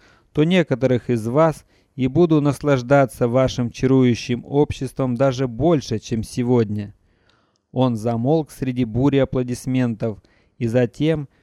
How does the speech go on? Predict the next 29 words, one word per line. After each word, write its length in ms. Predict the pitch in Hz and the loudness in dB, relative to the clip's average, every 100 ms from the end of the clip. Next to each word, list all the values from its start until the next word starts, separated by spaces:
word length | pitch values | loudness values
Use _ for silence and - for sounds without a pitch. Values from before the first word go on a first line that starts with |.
| _ | _
все 200 | - 120 | -4 -2
поднялись 680 | 120 113 120 120 156 151 | -2 -2 0 2 0 -2
и 100 | - | -8
повернулись 720 | 123 123 120 120 123 120 113 - | -4 0 0 0 0 0 -2 -8
к 60 | |
столу, 560 | - - 117 117 156 151 _ _ _ | -18 -6 -4 0 0 0 _ _ _
где 280 | 117 113 127 | -6 0 2
я 140 | 139 | 2
сидел 400 | 127 131 127 131 | 0 -4 -2 -2
с 60 | - | -2
Сибиллой, 680 | - 139 131 127 110 107 - _ _ - | -8 -4 0 0 0 -6 -12 _ _ -8
и 140 | 120 | -4
громко, 600 | 110 120 156 147 - 131 | 0 4 4 4 -2 -4
провозглашая 840 | - 127 127 117 127 123 139 131 | 0 2 2 2 0 0 0 0
наши 360 | 120 120 113 120 | 0 -2 -2 -2
имена, 460 | 117 117 131 151 143 _ _ _ | 0 0 0 -2 -6 _ _ _
пили 220 | - 127 120 | -2 2 2
вино. 560 | 117 117 135 147 135 - _ _ _ _ | 2 2 2 2 0 -8 _ _ _ _
Мужчины 640 | 135 131 131 - 156 151 135 | -2 0 0 0 0 0 0
кричали: 800 | 135 135 - 143 135 120 107 - _ _ _ - | -2 -2 2 2 2 0 -4 -8 _ _ _ -16
«Гип, 400 | 120 151 165 135 | -2 0 0 0
гип, 220 | 156 165 | 0 0
гип, 420 | 135 156 170 - | -2 -2 -2 0
ура!» 840 | 147 156 165 170 170 160 139 120 110 _ _ _ _ _ - | 0 2 4 4 4 2 0 -4 -8 _ _ _ _ _ -4
Между 320 | 127 120 143 | -2 0 -4
тем, 320 | - 147 135 | -2 -2 0
в 40 | |
это 200 | 131 127 | 0 -2
время, 540 | 127 131 156 151 139 | -2 -2 -2 -2 -4